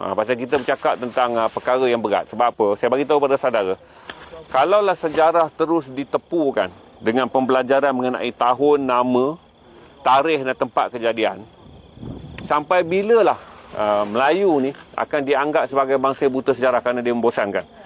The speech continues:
Tapi kita belajar sejarah hari ni, ah, untuk kita belajar je hari ni.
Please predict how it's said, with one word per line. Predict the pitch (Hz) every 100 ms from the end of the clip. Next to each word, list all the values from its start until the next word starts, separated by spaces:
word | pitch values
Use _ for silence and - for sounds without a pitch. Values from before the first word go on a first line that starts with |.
| - - - - -
Tapi | 147
kita | 160 180 160
belajar | 165 170 202 156
sejarah | 165 170 165
hari | 151 127
ni, | 101 107 - -
ah, | 98
untuk | 117 156
kita | 143 160
belajar | 151 160 165 156
je | 147
hari | 131 139
ni. | 117